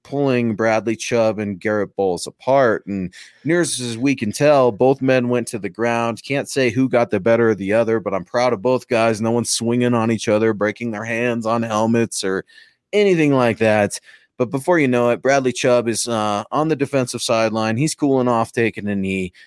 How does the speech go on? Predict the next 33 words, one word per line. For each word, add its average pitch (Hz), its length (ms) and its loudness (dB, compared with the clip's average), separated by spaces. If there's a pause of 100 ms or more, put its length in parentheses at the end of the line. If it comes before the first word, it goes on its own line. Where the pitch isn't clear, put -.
You 107 80 -12
got 131 200 0
Garrett 143 360 4
Bowles, 113 680 0
you 113 120 -12
know, 107 220 -6
your 98 320 -2
all-pro 127 800 2 (280)
left 120 320 -2
tackle, 117 680 0
pacing 123 480 -2
back 113 280 0
and 107 140 -4
forth 107 400 0
all 117 220 2
by 117 240 0
himself, 101 600 -2
cursing 127 400 -2
up 110 140 -2
a 104 60 -4
storm. 98 560 -4
He's 123 280 -2
hot. 98 400 -2
He's 135 320 -6
fuming. 101 540 -2 (360)
And 117 580 0
he's - 340 -6
been 247 200 0
pissed 143 340 -6
off - 260 -8
all 107 220 -2
week, 123 200 0
Carl. 90 400 0